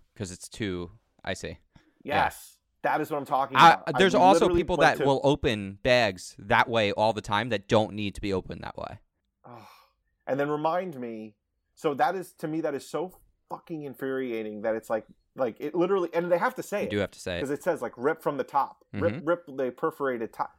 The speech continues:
Speaker 2: It's like, why am I ripping this from top to bottom? You, you ruined the bag.
Speaker 1: <laughs>
Speaker 2: I'm holding a bag of potato chips. What the hell? And then remind me next week, 'cause I know you watch Dragon Ball Super, and I'm plowing through it right now.
Speaker 1: Oh my God,
Speaker 2: Um,
Speaker 1: it's
Speaker 2: my
Speaker 1: so
Speaker 2: complaint
Speaker 1: good.
Speaker 2: is just,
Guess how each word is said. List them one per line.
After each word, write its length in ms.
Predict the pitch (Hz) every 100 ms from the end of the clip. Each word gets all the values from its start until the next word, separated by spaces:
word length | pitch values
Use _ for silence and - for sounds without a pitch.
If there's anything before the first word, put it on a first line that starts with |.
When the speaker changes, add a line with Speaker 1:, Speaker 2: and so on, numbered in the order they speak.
| _
Speaker 2:
It's 80 | -
like, 140 | 139 - _ -
why 220 | 127 190
am 100 | 208
I 40 |
ripping 340 | 175 165 165 135
this 100 | 123
from 120 | 113
top 240 | - 107 -
to 60 |
bottom? 320 | 104 104 139 - -
You, 220 | 165 165 _
you 160 | 175 175
ruined 480 | 147 202 254 196 170
the 60 |
bag. 400 | 175 262 320 - - _ -
Speaker 1:
<laughs> 100 | 208 - - _ 175 - _ -
Speaker 2:
I'm 140 | 180
holding 400 | - 240 320 247
a 40 | 165
bag 240 | 202 240
of 80 | 247
potato 280 | 262 427 403
chips. 380 | - - - _ _ _ -
What 120 | 285
the 80 | 311
hell? 320 | 339 339 - _ _ - -
And 160 | 147
then 220 | 165 160 147
remind 360 | 160 160 190
me 60 | 196
next 280 | 170 160 -
week, 300 | 147 147 -
'cause 160 | 131 123
I 80 |
know 140 | 131 151
you 140 | 147
watch 260 | 131 127 -
Dragon 240 | 127 131
Ball 120 | 123
Super, 440 | 120 - 123 123 113
and 80 | 113
I'm 100 | 110
plowing 420 | - 120 117 113
through 260 | - 113 -
it 40 |
right 160 | 117 107
now. 380 | 123 117 113 - _ 110
Speaker 1:
Oh 140 | 110
my 120 | 95
God, 240 | 127 98 117
Speaker 2:
Um, 60 | 113
Speaker 1:
it's 220 | 117 -
Speaker 2:
my 80 | 127
Speaker 1:
so 120 | 127
Speaker 2:
complaint 360 | 131 175 135 143
Speaker 1:
good. 220 | 139 110
Speaker 2:
is 180 | 131 113
just, 240 | 135 110